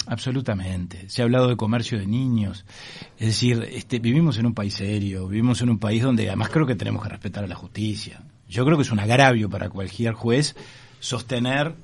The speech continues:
que un juez y que la justicia, porque además acá no estamos hablando de la decisión de un juez aisladamente o de cualquier juez. Estamos hablando, en primer lugar,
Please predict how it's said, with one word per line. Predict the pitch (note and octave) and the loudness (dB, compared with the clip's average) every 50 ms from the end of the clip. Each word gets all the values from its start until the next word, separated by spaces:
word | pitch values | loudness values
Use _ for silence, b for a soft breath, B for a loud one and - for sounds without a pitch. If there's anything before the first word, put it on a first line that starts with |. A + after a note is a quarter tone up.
| b b b b - - | b b b b -18 -10
que | - C3 B2+ | -4 -2 0
un | D3 D3 | 0 0
juez | - - C#3 D3+ D#3+ D#3 - - | 0 0 0 0 0 0 -2 -2
y | D#3+ D3+ | -2 -2
que | - D#3 | 0 -2
la | C#3 B2+ | -2 -2
justicia, | - B2+ A#2 - - G3+ G#3 D#3+ - - B2 G#2+ F#2+ | -4 -8 -8 -2 0 2 2 2 2 0 -2 -4 -4
porque | G#2 G2+ A2 | -4 -4 -2
además | A2+ C#3 D#3 E3 | 0 0 0 0
acá | D#3+ C3+ E3+ | 0 0 0
no | F#3+ F3 | 0 0
estamos | - E3 D#3 D3+ B2+ - | 0 -2 -2 0 -2 -2
hablando | - B2+ C#3+ D3 C#3 | -2 -2 -2 -2 -2
de | B2 | -2
la | A#2 A2 | -2 -2
decisión | G#2+ G2+ G#2+ G#2+ G#2 - C#3+ C#3+ C3+ | -4 -6 -8 -8 -6 -6 -4 -4 -4
de | A#2+ | -2
un | C3 C3 | -4 -4
juez | - A2 B2+ C#3+ C#3+ - | -4 -4 -4 -4 -4 -4
aisladamente | C3+ A#2 A2+ B2+ B2+ A#2+ A#2 C3+ C#3+ D3 C#3+ B2+ | -4 -4 -4 -2 -2 -2 0 -2 -2 -2 -2 -4
o | |
de | A#2 A2 | -6 -6
cualquier | - G2+ G2 F#2 A#2+ A#2+ G#2 | -6 -10 -8 -8 -6 -8 -6
juez. | - B2 B2+ A#2 G2+ - - b b b b b b b | -4 -2 -2 -2 -2 -6 -12 b b b b b b b
Estamos | - - D3 E3+ D3+ D3+ | -2 0 0 0 2 2
hablando, | C3+ B2 B2+ A#2 A2+ | 2 2 2 0 0
en | A2 | -2
primer | F#2+ A#2 B2+ D#3+ F#3 | -4 -2 -2 -2 -2
lugar, | F3+ D#3+ D3 E3 G3+ A#3+ C4+ C4 | 0 0 0 2 2 2 0 -2